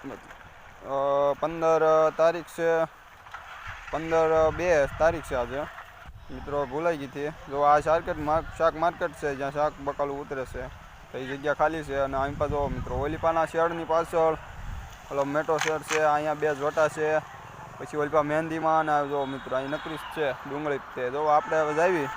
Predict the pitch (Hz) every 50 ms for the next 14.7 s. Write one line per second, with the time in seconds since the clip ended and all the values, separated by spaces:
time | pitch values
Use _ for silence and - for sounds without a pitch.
0 | - - - - - - - - - - 135 139 143 147 151 160 165 160 160 165
1 | - 175 165 170 170 170 165 170 170 160 156 160 165 170 151 170 170 170 170 165
2 | 165 165 156 160 170 185 180 165 170 170 160 156 151 143 - 151 156 165 151 147
3 | 147 160 170 165 160 165 165 170 160 156 156 160 160 165 160 160 156 156 147 139
4 | - - 139 139 131 139 143 143 143 - 156 160 165 170 170 165 165 151 - -
5 | - - - - - - - - - - 160 151 151 156 147 147 160 165 165 160
6 | 160 156 - 156 160 170 165 156 175 196 202 208 208 180 160 151 147 143 143 139
7 | 143 143 143 143 143 151 151 151 160 175 190 208 196 185 180 160 143 143 147 139
8 | 139 151 - - - - - - - - - - - - 1077 1077 - 855 932 988
9 | 1077 1077 1077 880 831 932 988 1077 1077 1077 855 831 960 - - - - 831 - -
10 | - 135 135 135 139 139 139 143 147 143 - 143 156 160 160 151 151 151 160 175
11 | 185 190 180 175 170 160 151 143 - - 143 - - 988 1047 1077 1077 960 807 906
12 | 960 1077 1077 1077 932 807 906 988 1017 1047 1077 880 784 880 - - - - - -
13 | - 131 135 139 131 127 123 123 120 110 - 123 123 120 120 117 - 127 127 131
14 | 131 135 135 135 135 139 139 139 147 165 170 160 143 139